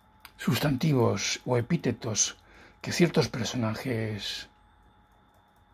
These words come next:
eh, le han dedicado? Aquí estamos hablando de que más vale el compromiso real,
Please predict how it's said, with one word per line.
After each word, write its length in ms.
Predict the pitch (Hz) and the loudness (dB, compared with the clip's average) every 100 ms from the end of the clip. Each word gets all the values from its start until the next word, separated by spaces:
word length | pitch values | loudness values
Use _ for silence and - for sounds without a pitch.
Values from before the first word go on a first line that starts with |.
| _ | _
eh, 580 | 127 131 123 117 107 104 - - _ - _ - | -6 -4 -2 -2 -2 -4 -8 -16 _ -20 _ 0
le 140 | 143 | 4
han 80 | 135 | 4
dedicado? 720 | 123 113 113 113 113 110 110 - _ _ - - - | 4 2 0 -2 -2 -4 -8 -16 _ _ -20 -20 -6
Aquí 220 | 147 - | 0 6
estamos 460 | 156 - 160 139 - | 6 8 6 6 2
hablando 580 | - 127 147 170 190 190 | 2 6 8 8 6 4
de 120 | 151 | 2
que 140 | 131 120 | 0 0
más 280 | 120 123 160 | 0 0 6
vale 560 | 131 131 127 113 131 - | 8 8 4 0 -2 -6
el 220 | 127 127 | -6 -2
compromiso 1040 | 123 120 117 113 123 147 - 127 110 131 - _ _ _ _ _ _ _ - | 0 0 0 0 2 2 2 4 4 2 -8 _ _ _ _ _ _ _ -8
real, 680 | - 104 131 131 107 95 | 0 6 10 10 8 0